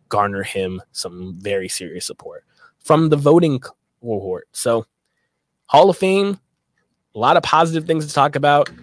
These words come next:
Uh, some other guys that just hanged on to the ballot that will be in danger yet again next year.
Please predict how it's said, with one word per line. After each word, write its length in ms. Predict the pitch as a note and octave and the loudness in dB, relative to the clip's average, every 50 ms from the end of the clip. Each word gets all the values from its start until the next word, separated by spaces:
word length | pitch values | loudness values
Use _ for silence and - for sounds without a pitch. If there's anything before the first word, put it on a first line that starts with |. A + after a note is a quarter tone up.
| _ _ _ | _ _ _
Uh, 280 | - F#2+ F#2+ F#2+ F#2+ F#2+ | -10 -8 -8 -8 -8 -10
some 200 | - - G#2+ G#2 | -8 -8 -8 -6
other 160 | A2 A2 A#2 | -6 -6 -6
guys 560 | A2 A#2 A2+ A#2 A#2 A#2 A#2 A2+ G#2+ - - _ _ _ - | -4 -4 -4 -4 -2 -4 -4 -4 -6 -10 -14 _ _ _ -12
that 240 | A#2+ A#2+ G#2+ G#2 _ _ _ _ | -6 -6 -6 -6 _ _ _ _
just 380 | - - C#3 C#3 C3+ - - - - | -8 0 0 0 0 -2 -10 -12 -12
hanged 360 | - - - C#3 C3+ C#3 C#3 | -10 -4 -2 -2 -2 0 -2
on 280 | A#2 A#2 B2+ B2+ C#3+ C3 | -2 0 0 -2 -2 -4
to 200 | B2+ - D3 C#3 | -4 -4 -4 -2
the 100 | B2+ G#2 | -2 -4
ballot 560 | G2 - G#2 G#2+ A2+ B2 B2+ B2+ - - _ _ _ _ _ _ _ _ _ _ _ | -4 -4 -6 -4 -2 0 2 2 2 0 _ _ _ _ _ _ _ _ _ _ _
that 220 | - F#2+ F#2 - _ _ _ _ - | -14 -12 -12 -12 _ _ _ _ -16
will 260 | G#2+ G#2 A#2 A#2 A2+ | -8 -4 -4 -4 -4
be 280 | A2 A#2 A#2 A#2 - _ | -4 -4 -6 -6 -6 _
in 200 | - A#2 A#2 A#2 | -10 -8 -8 -6
danger 440 | A#2+ A2+ A2 A2+ A#2 A2+ A2+ A#2 A2 | -8 -8 -8 -8 -8 -8 -8 -8 -8
yet 220 | A2 G#2+ G#2+ G#2+ G#2+ | -8 -6 -8 -8 -8
again 340 | G2+ - G2 G2+ G2+ G2+ | -10 -10 -10 -10 -10 -10
next 300 | G2 F#2+ - - - - | -10 -12 -12 -12 -10 -4
year. 260 | C#3+ C#3 C3+ B2 B2 | -2 0 0 0 -2